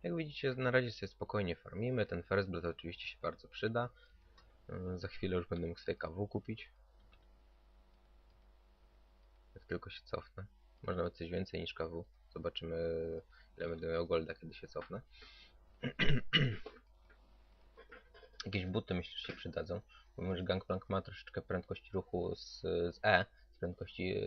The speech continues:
z umiejętności biernej, że, e, części umiejętności biernej, że tak powiem, to, to jednak,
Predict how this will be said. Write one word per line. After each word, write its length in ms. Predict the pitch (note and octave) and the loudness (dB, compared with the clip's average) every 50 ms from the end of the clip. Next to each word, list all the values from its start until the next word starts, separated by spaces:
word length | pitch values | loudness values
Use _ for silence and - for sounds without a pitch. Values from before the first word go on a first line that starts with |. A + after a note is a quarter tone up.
| F#2+ F2+ | 0 0
z 100 | F2 F#2+ | 0 0
umiejętności 520 | F2+ F2+ F2+ F2+ - F#2+ F2+ - - F#2+ | 0 0 0 -2 -2 -4 -6 -6 -6 -4
biernej, 480 | F2+ G2+ G2+ F#2+ F2+ F2 E2+ F2 F2 E2+ | 0 4 4 4 4 4 2 2 0 0
że, 160 | - - - | -2 -6 -6
e, 40 | - - - F#2+ F2+ - - - - | -4 -2 -2 -2 -2 -4 -6 -10 -6
części 400 | - - G#2+ G#2 F#2+ - - - | 2 6 6 6 6 4 0 -2
umiejętności 640 | E2+ D2+ D#2+ E2 E2 E2 - - F2 - - - - | -2 0 0 -2 -2 -2 -2 -4 -6 -6 -8 -8 -2
biernej, 400 | F2 F2 E2+ - - F2+ A2+ C#3 - - - - - - - | 2 2 2 4 2 0 0 0 -4 -8 -20 -20 -20 -14 -6
że 40 | - | -4
tak 160 | E2+ - - | -4 -4 0
powiem, 320 | - - F2 F#2+ G2+ G#2+ | 2 2 4 4 2 0
to, 140 | - - G2+ - - - - - - - - | -4 -6 -10 -10 -12 -20 -20 -20 -20 -8 -2
to 60 | - | 0
jednak, 380 | G2 G2 G2 F#2+ F#2 F#2 - - | 0 0 2 0 -2 -2 -4 -10